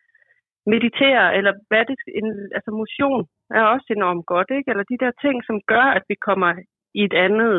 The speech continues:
et andet sted hen, altså mere i det her afspændings-, eller beroligende, eller hvad man siger, afslappet væremåde, end at vi hele tiden er i,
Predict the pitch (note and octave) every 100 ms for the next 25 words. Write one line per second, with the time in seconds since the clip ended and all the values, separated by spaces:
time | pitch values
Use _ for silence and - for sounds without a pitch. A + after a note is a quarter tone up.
0 | D#3+ D#3 - _ _ _ _ _ _ _
1 | _ _ _ _ - G3+ F3+ F#3+ A3+ -
2 | A3 A#3 C4 C4 - - _ - - G3
3 | F#3 G3 A3+ A#3+ G3 G#3 G3+ G#3 F#3 _
4 | _ - - - _ - G#3 - G3+ F3
5 | E3+ - _ - - F#3+ F#3 F3 - F#3+
6 | A3 A3 F3 E3 D#3 D3+ F3 E3+ E3+ E3+
7 | - F#3+ G3 G3 - - G#3+ - G3 F3
8 | - F#3+ F3+ - _ _ _ _ _ -
9 | F3 F3+ G#3+ F#3 E3+ F3+ G3 _ _ -
10 | F#3+ F#3 E3 F3+ G3+ G3+ G#3 A3+ G3+ F#3
11 | D3+ E3 F3